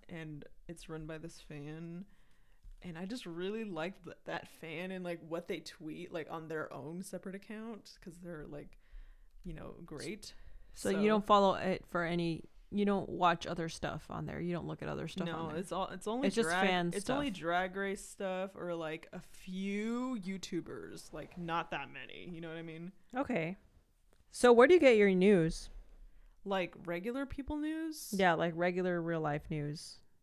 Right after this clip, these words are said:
Speaker 1: Um, YouTube. <laughs>
Speaker 2: How do you get it on YouTube? Is it
Speaker 1: It
Speaker 2: through
Speaker 1: just pops
Speaker 2: videos?
Speaker 1: up on my recommended.
Speaker 2: So, like, n-, actual, like, news stories or just someone
Speaker 1: Yeah, but
Speaker 2: covering the news? Like,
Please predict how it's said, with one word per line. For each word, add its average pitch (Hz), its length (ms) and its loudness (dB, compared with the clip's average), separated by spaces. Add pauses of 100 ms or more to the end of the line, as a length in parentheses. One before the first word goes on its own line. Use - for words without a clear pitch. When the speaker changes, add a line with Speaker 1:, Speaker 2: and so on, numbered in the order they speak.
(120)
Speaker 1:
Um, 165 600 -8
YouTube. 202 720 -10 (520)
<laughs> - 540 -16
Speaker 2:
How 214 100 4
do 208 80 2
you 196 100 2
get 180 180 2
it 170 60 0
on 165 180 -2
YouTube? 165 360 -2
Is 170 120 -2
it 175 40 0
Speaker 1:
It 170 80 -6
Speaker 2:
through 175 100 2
Speaker 1:
just 165 200 2
pops 196 260 4
Speaker 2:
videos? 233 80 -2
Speaker 1:
up 214 100 -6
on 208 100 -4
my 220 80 -4
recommended. 208 880 -6 (1200)
Speaker 2:
So, 180 320 0
like, 165 220 0
n-, 170 260 -4
actual, 175 760 2
like, 156 380 -4 (180)
news 175 600 2
stories 262 640 0
or 190 140 4
just 175 460 0 (100)
someone 202 340 4
Speaker 1:
Yeah, 220 40 6
but 214 100 0
Speaker 2:
covering 190 380 10
the 165 80 2
news? 156 480 -4 (640)
Like, 202 160 6